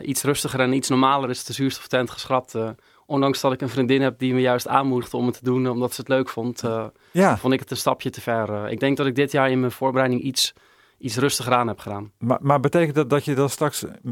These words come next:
Speaker 2: meer in moeilijkheden komt als je heel hoog komt?
Speaker 1: Eh, nou, het betekent dat mijn lichaam nu op dit moment iets minder is aangepast. Maar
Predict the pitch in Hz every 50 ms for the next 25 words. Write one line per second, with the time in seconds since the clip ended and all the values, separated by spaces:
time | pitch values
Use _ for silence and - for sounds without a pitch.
0 | - - 117 127 139 151 151 147 143 147 160 156 139 117 135 127 123 120 - 139
1 | 127 117 131 127 - 135 131 143 143 123 135 160 180 - - 196 208 226 - _
2 | _ _ _ _ _ _ _ _ - _ _ _ - - - - - - - 127
3 | 123 123 127 127 127 131 135 120 - 143 147 139 131 165 143 139 135 139 147 -
4 | 143 135 127 139 143 147 123 135 147 147 147 139 131 123 120 131 127 - - 135
5 | 135 127 123 120 120 - 120 135 139 139 - - 110 107 113 - - - 113 110